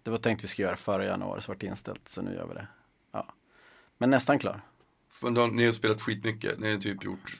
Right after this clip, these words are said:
Speaker 2: över hundra gigs, eller?
Speaker 1: Ja, hundrafem tror jag vi har gjort kanske.
Speaker 2: Åh, jävlar.
Speaker 1: Ja. Så det blir liksom med Australien och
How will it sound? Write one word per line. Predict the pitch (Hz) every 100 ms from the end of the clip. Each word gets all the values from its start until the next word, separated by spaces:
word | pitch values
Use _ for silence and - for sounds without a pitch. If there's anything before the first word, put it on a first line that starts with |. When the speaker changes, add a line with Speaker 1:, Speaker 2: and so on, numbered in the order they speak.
| -
Speaker 2:
över | - 98
hundra | 104 95 95
gigs, | 113 110 -
eller? | 90
Speaker 1:
Ja, | 147 160
hundrafem | 156 160 151 147 139 131 - - - 131 156 160
tror | - 170
jag |
vi | 175
har |
gjort | - -
kanske. | 147 -
Speaker 2:
Åh, | 104
jävlar. | 107 110 104 69 - - _ _ -
Speaker 1:
Ja. | 135 110 - _ -
Så | -
det | 131
blir | 123 139
liksom | 127 - 120
med | 117 120
Australien | 117 - 117 110 107 104
och | 101